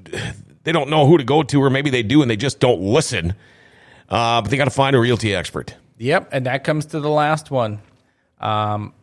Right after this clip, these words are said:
Speaker 2: well, we forgot about timing, the best time to sell your home.
Speaker 1: Okay.
Speaker 2: But that all comes down to the importance of a good real estate agent to help you with all of this crap, okay? This is the biggest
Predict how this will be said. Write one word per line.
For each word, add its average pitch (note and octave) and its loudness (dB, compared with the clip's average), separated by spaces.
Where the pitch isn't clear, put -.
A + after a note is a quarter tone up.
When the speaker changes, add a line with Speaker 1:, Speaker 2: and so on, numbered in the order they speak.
Speaker 2:
well, A#2+ -4
we B2+ -6
forgot C3 -4
about A2+ -6
timing, A2+ -6
the A2 -14
best A2+ -4
time A2+ -4
to G#2+ -10
sell G#2+ -6
your G2+ -4
home. G#2 -8
Speaker 1:
Okay. A#2+ -2
Speaker 2:
But B2 -4
that A#2+ -4
all A#2 -4
comes C3 -6
down B2 -4
to C#3 -6
the C3+ -4
importance C#3+ -6
of C#3 -4
a C#3+ -2
good C#3 -4
real D3 -2
estate D3 -2
agent C3 -4
to D3 -12
help C3 -4
you C3+ -6
with A#2+ -6
all A2+ -4
of G2+ -8
this G#2 -10
crap, F#2 -10
okay? A2 -4
This B2 -6
is A2+ -8
the B2 -8
biggest B2+ -6